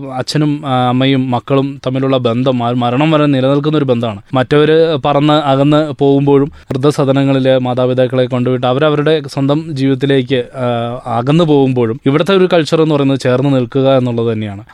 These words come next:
അത് തന്നെയായിരിക്കാം ഇങ്ങനെയുള്ള ഒരു കാഴ്ചപ്പാട് നമ്മളിലേക്ക്, മക്കൾക്ക് വേണ്ടി ഒരുപാട് സമ്പാദിക്കണം എന്നുള്ളൊരു കാഴ്ചപ്പാടൊക്കെ രൂപീകരിച്ചത്. എന്ത് വന്നാലും ഒരു ഇടത്തരം ഫാമിലിയിൽ എപ്പോഴും ഉള്ള ഒരു കാര്യം തന്നെയാണിത്.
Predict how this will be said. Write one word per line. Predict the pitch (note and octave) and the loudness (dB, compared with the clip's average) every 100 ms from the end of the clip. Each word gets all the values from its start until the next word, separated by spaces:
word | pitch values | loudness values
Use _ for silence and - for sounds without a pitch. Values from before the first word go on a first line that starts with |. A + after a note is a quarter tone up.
| B2+ | -2
അത് | C#3 D#3+ | 2 4
തന്നെയായിരിക്കാം | F3 E3+ D#3+ D#3+ E3 | 4 2 2 2 2
ഇങ്ങനെയുള്ള | D3+ D#3+ F3+ D#3+ D3+ | 2 4 4 4 4
ഒരു | D#3 D3 | 4 2
കാഴ്ചപ്പാട് | C#3 B2 C3 C3+ B2+ A#2+ | 0 -2 0 0 0 0
നമ്മളിലേക്ക്, | A#2 B2 B2 A#2 | -2 0 0 0
മക്കൾക്ക് | A2 A#2 C#3 A#2+ | -4 -2 -2 0
വേണ്ടി | C3+ B2+ | 2 2
ഒരുപാട് | B2 B2 A#2+ | 2 0 -2
സമ്പാദിക്കണം | B2 A#2 B2+ C3 C3+ | -4 -2 0 2 0
എന്നുള്ളൊരു | C3 B2 B2 | -2 -2 -2
കാഴ്ചപ്പാടൊക്കെ | A#2 A2 A#2 B2+ B2 B2+ C3+ | -2 -4 -2 -2 -2 -6 -2
രൂപീകരിച്ചത്. | A#2+ A#2+ B2 B2 - G#2 - | -2 0 0 -2 -4 -12 -4
എന്ത് | D3 E3 | 0 4
വന്നാലും | F3 D#3+ D#3+ D#3 D#3 D#3 | 4 4 2 2 2 4
ഒരു | |
ഇടത്തരം | D#3 D3+ D3 F3+ F3+ | 4 2 2 0 2
ഫാമിലിയിൽ | D#3 C#3 C#3 C#3 C#3 | 0 2 2 2 2
എപ്പോഴും | B2 D3 D3+ D#3 | 0 0 0 2
ഉള്ള | B2+ B2+ | 2 0
ഒരു | B2 A#2 | 0 -2
കാര്യം | A#2+ A2+ A#2 | -2 -2 -2
തന്നെയാണിത്. | A#2 A2+ G#2+ G#2+ | -2 -2 -4 -6